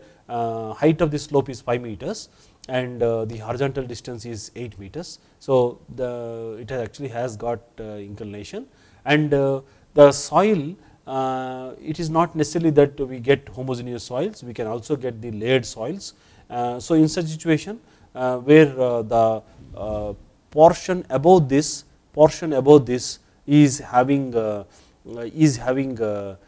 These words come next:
uh, properties of, uh, uh, C is equal to, C dash is equal to fifteen kilonewton per meter square, phi dash is equal to twenty degrees, and this can be a base soil where C dash is equal to eight kilopascals and phi dash is equal to twenty-five degrees,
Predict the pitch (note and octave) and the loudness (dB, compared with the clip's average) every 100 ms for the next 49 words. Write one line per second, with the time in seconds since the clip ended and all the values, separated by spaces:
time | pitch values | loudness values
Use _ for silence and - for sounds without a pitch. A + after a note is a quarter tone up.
0 | _ _ G#2+ A2 G#2+ C3 B2 C3 C3+ - | _ _ -10 -8 0 2 2 0 -4 0
1 | B2 G#2 - A2+ G#2 G2 _ _ _ G#2 | 0 -2 -6 -2 -2 -4 _ _ _ -10
2 | G#2+ G#2 G#2 G2+ - D#3 D#3+ D#3 - B2 | -6 -4 -6 -8 -2 2 2 2 -6 -12
3 | A#2+ B2 B2 A2 B2+ A2 C#3 C#3 C3 C3 | -8 -6 -6 -6 -8 -6 4 6 6 0
4 | B2 A#2+ A#2 A2+ G#2+ C#3 B2+ B2 A#2+ A2 | -10 -10 -12 -14 -8 -8 -6 -8 -10 -8
5 | A2+ A2+ A2+ G#2 A#2+ A2+ G#2+ _ _ - | -8 -8 -10 -10 -6 -6 -8 _ _ -2
6 | A#2 B2 A2+ B2 A2+ G#2+ A2+ G2+ G#2+ A2+ | 2 2 0 -4 -12 -10 -10 -10 -10 -10
7 | G#2+ A2+ G#2 A#2+ F3 - _ _ C3 B2 | -10 -10 -6 -4 -6 -8 _ _ -10 -4
8 | D3 - E3+ E3 B2 E3+ F3+ - A#2+ G#2+ | -2 2 4 4 6 6 4 0 -2 -4
9 | F#3+ - _ - C#3+ D#3 C#3+ - _ - | -8 -14 _ 2 10 10 10 -2 _ -8
10 | E3 E3+ E3 D#3+ D3+ D3+ C#3 C#3+ C#3 C3+ | 0 4 2 2 -2 0 -2 4 4 4
11 | C#3 C3 B2+ A#2+ - D3 - _ _ - | 0 -2 0 -2 -2 -4 -4 _ _ -16
12 | A#2 A#2 A#2 B2+ A#2 A#2+ A#2 A2 A2 G#2 | -8 -2 2 2 2 -8 -12 -8 -8 -4
13 | A2 G#2+ G#2 A2+ | -4 -4 -6 -8